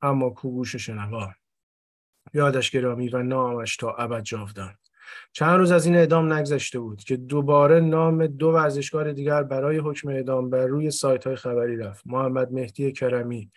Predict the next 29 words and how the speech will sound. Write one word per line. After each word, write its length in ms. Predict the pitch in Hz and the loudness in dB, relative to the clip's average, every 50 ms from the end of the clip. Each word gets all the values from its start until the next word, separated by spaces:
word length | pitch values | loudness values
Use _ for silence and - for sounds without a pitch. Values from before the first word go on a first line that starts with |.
| - - - _ _ _ _ _ _ - | -20 -20 -20 _ _ _ _ _ _ -6
و 60 | 131 | -4
سید 240 | - - 147 147 139 | 0 2 2 2 2
محمد 420 | 139 139 135 131 131 131 127 123 | 2 0 0 0 0 -2 -2 -4
حسینی، 600 | - 131 120 - - 120 110 104 101 101 98 - _ _ _ _ _ _ _ - - - - - _ | -4 -4 -4 -4 -4 -6 -6 -8 -8 -8 -10 -14 _ _ _ _ _ _ _ -20 -20 -20 -20 -10 _
دو 100 | - 143 | 0 2
جوان 380 | 143 156 147 139 135 143 143 143 | 4 6 4 4 4 4 4 4
ورزشکار 600 | 143 143 139 131 123 127 123 - - 139 135 135 | 4 4 2 2 0 -2 -2 -2 -2 -2 0 -2
کرجی 520 | 123 - 131 120 120 120 113 110 117 117 | -2 -2 -2 -2 -2 -2 -4 -6 -8 -8
که 120 | 107 - 123 | -6 -6 -4
در 160 | 127 131 127 | -2 0 2
روز 180 | 127 139 135 139 | 2 2 2 0
چهلم 440 | 139 - - 135 131 127 135 135 139 | -2 0 0 0 0 0 0 0 -2
حدیث 360 | 131 127 127 123 131 131 - | -2 -2 -4 -4 -4 -4 -4
نجفی 600 | 139 131 131 123 117 120 120 113 - 139 131 131 - - - - - _ | -2 -2 -2 -2 -2 -2 -4 -2 -2 -2 -2 -4 -6 -14 -20 -20 -10 _
در 120 | - 127 | -2 -2
کرج 440 | 123 - - 127 127 135 135 123 120 | -2 -2 -2 0 0 2 0 0 0
به 100 | 123 127 | -2 -2
جرم 380 | 120 131 139 139 135 135 135 131 | 0 2 2 2 2 0 -2 -4
قتل 460 | - - 143 143 143 139 139 - 139 | -2 0 2 2 2 0 -2 -2 -2
یک 260 | 139 135 143 139 143 | -2 0 0 -4 -4
بسیجی 480 | - 135 127 117 - 127 120 123 131 123 | -4 -4 -4 -4 -6 -8 -6 -4 -4 -2
به 140 | 123 127 113 | -2 -2 -4
همراه 380 | 120 123 127 135 135 135 143 | -4 -4 -4 -2 -2 0 -2
چند 320 | 139 - - 139 143 143 143 | -2 -2 -2 0 0 0 0
نفر 260 | 127 - 139 131 127 | 0 -2 -2 -2 -2
دیگر 200 | 117 120 127 123 | 0 0 -2 0
دستگیر 380 | 117 127 117 107 - - 123 | 0 -2 -4 -4 -6 -6 -6
شده 260 | 110 - 117 104 104 104 | -6 -6 -6 -6 -6 -8
بودند 320 | 98 92 82 87 92 - | -8 -10 -10 -12 -14 -16